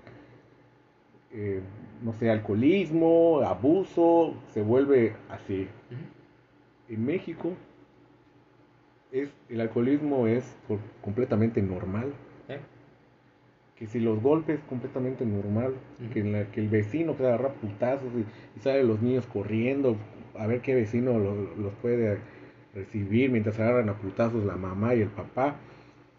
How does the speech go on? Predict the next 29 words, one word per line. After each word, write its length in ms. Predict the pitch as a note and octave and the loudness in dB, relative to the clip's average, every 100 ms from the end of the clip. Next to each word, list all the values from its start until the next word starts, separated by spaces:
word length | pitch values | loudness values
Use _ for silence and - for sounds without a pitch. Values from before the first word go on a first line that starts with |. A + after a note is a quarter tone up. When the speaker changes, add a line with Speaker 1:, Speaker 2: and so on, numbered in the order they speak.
| - | -14
Speaker 1:
En 120 | G2+ | -8
México 400 | C3 C3 - A2+ | -6 -6 -6 -4
es 180 | A#2+ A2 | -4 -6
normal. 640 | G2+ F#2+ F#2+ G2 G#2+ A#2+ A#2+ - - - - | -8 -8 -6 -6 -4 -4 -8 -16 -20 -20 -14
Speaker 2:
Sí. 80 | D3+ D#3 - | -14 -12 -2
Speaker 1:
Y 40 | |
uno 160 | C#3+ D3+ | 4 8
dice, 340 | C3 D3 D3 D#3+ | 8 8 6 6
"Es 120 | G3 | 6
que, 200 | G3+ G3 | 6 6
es 80 | G3 | 6
que 120 | G#3+ | 6
yo 120 | G3 | 6
no, 200 | G3+ G3 | 6 6
es 120 | F3+ - | 2 4
que 100 | F#3+ | 4
yo 80 | |
no 100 | F3+ | 4
crecí 260 | F3 D3 D3+ | 4 2 2
con 260 | D3 A2+ G#2+ | 0 0 4
traumas." 480 | B2 D3 D3+ G#2+ - - - - - - _ _ | 4 6 2 -2 -4 -14 -20 -20 -20 -20 _ _
Pero 300 | B2+ B2 A#2 G#2+ - - - - | 2 4 4 0 -10 -20 -20 -4
uno, 260 | D#3+ A#3+ F#3+ | 4 6 8
uno 340 | C#3+ F#3+ A3 - | 8 8 8 8
cree 240 | E3 D#3+ | 8 8
que 80 | A2 | 4
está 180 | - C3 | 4 6
normal, 500 | A#2 G#2+ C3 G3 A3+ | 6 6 6 4 2
Speaker 2:
Claro. 220 | E3 C3 | -2 -2